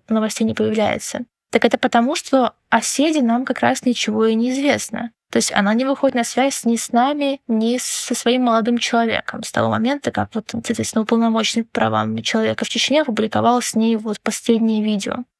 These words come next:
С тех пор мы ничего о девушке не знаем.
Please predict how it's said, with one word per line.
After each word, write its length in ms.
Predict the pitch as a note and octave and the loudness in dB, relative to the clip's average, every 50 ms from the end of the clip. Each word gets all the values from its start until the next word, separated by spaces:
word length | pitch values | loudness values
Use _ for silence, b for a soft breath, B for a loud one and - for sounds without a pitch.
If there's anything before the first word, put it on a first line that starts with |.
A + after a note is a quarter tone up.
| _ _ _ - | _ _ _ -10
С 100 | - - | -6 0
тех 200 | - B3 - _ | 0 0 0 _
пор 300 | - - B3+ D4+ F4 E4 | 2 4 6 6 6 6
мы 180 | C4+ A#3 B3 | 4 0 0
ничего 460 | C4+ D4 C#4 - - A#3+ A3+ A3+ A#3+ C4 | 0 0 -2 0 0 0 2 2 4 2
о 80 | B3 | 2
девушке 460 | A3 A#3 B3 B3 B3 - - - - | 2 2 2 2 0 -2 -2 -4 -4
не 120 | A3+ A3 A3 | -2 -2 -2
знаем. 380 | A3+ A3+ A#3+ A3+ G#3+ - - | 0 2 2 2 2 0 -4